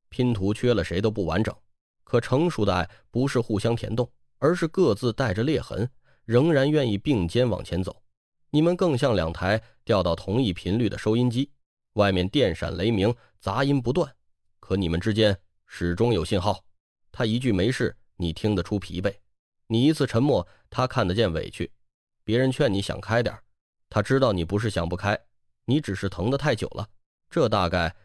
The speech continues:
就是爱里很深的一点福分，不是有人来拯救你，而是有人看穿你，却不轻贱你；有人认出你，却不占有你；有人懂你的阴，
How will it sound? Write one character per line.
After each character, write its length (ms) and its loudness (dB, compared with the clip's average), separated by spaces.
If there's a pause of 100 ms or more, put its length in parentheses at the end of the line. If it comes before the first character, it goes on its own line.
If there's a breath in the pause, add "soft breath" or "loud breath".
(140)
就 140 2
是 120 -2
爱 220 0
里 160 0
很 260 -6
深 200 0
的 80 0
一 100 -4
点 180 -8
福 240 -8
分， 160 -2 (440)
不 180 -2
是 140 0
有 120 0
人 140 0
来 120 2
拯 200 -2
救 160 0
你， 320 -4 (540)
而 140 2
是 140 0
有 220 2
人 160 2
看 260 -2
穿 240 0
你， 200 -8 (300)
却 220 -2
不 140 -6
轻 320 -2
贱 180 -2
你； 100 -14 (560)
有 200 4
人 180 4
认 240 2
出 140 -4
你， 180 -4 (220)
却 160 0
不 120 -2
占 200 0
有 120 -4
你； 80 -10 (460)
有 200 4
人 200 2
懂 220 4
你 100 2
的 100 -6
阴， 260 0